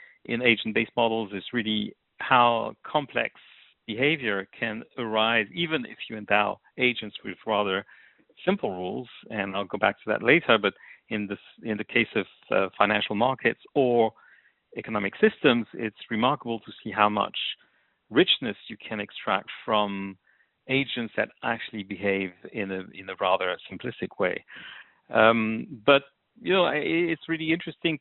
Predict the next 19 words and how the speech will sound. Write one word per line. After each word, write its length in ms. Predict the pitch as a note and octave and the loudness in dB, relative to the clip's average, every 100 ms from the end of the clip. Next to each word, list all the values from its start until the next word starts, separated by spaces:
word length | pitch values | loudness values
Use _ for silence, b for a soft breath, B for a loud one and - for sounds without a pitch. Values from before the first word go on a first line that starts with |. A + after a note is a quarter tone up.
| - | -8
to 120 | B2+ | -8
have 200 | B2+ C3 - | -4 -4 -4
this 100 | B2 - - | -10 -10 -4
type 220 | C3+ B2+ - | 0 0 -2
of, 140 | A#2+ - - | -6 -6 0
uh, 380 | A2+ G#2+ A2+ - | 2 2 -2 -8
models 580 | A#2+ B2 F#3+ F3 C3+ B2+ _ | -6 -2 0 0 -4 -6 _
because, 440 | C3 - C3 B2+ B2 - _ b b b b - | -14 -2 0 0 -2 -16 _ b b b b -4
um, 380 | A#2+ A#2+ A#2 A#2 | 2 2 2 -4
as 140 | A#2+ A#2+ | -4 0
I 200 | A2+ A2+ | 2 2
argue 380 | A#2 A#2 A#2 A#2 | 2 0 -2 -6
in 100 | G#2 | -6
my 120 | G#2+ | -6
column, 520 | - - F3+ G#2+ G#2+ A2 b b b b _ - | -4 -2 0 0 -4 -10 b b b b _ -8
these 160 | C3+ A#2+ | -6 -4
emergent 540 | B2+ C3+ D#3+ D#3 D3 - _ _ - | 2 4 4 2 -6 -8 _ _ -12
complex 560 | - C#3 - C3 B2+ - - | -6 -6 0 0 0 -4 -8
behavior 680 | A2+ D3+ G#3 C#3 G2 G2 | -2 0 0 2 0 0